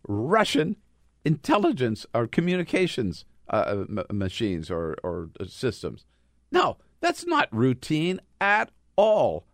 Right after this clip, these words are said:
right? That, so they're equating this with just having good relations with Russia,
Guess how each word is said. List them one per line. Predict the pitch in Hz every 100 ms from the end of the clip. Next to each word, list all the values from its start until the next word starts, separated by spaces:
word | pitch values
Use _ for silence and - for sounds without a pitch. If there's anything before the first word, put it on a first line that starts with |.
| _ _ _ _ _ _
right? | 120 160 254 _ _ _
That, | 165 - 127
so | 175
they're | 170 220
equating | 220 175 - 190 185 147
this | 120 123
with | 131 127
just | 143
having | 139 127 127
good | 113 110
relations | 123 131 185 330 -
with | 98 67
Russia, | 73 69 -